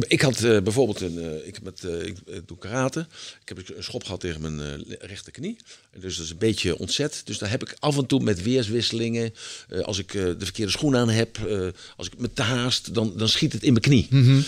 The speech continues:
Speaker 1: <clears throat> Zo, zo'n ongemakkelijk dingetje.
Speaker 2: Ja.
Speaker 1: Zo. Dus ik probeer het te vermijden, maar dan ben ik vergeten dat ik het had en dan schiet het weer in. Zo. Dat is voorbij.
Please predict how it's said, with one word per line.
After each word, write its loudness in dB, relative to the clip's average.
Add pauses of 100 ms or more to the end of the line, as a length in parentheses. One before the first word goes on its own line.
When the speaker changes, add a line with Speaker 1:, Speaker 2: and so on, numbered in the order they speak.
(140)
Speaker 1:
<clears throat> 2
Zo, 2
zo'n 2
ongemakkelijk 2
dingetje. -2
Speaker 2:
Ja. 2 (200)
Speaker 1:
Zo. -8 (460)
Dus -2
ik -4
probeer 6
het 6
te 6
vermijden, 6
maar 4
dan 2
ben 4
ik -2
vergeten 0
dat -2
ik -6
het -4
had -4
en -4
dan -2
schiet 0
het 0
weer 4
in. 0 (200)
Zo. -10 (540)
Dat -4
is -4
voorbij. -4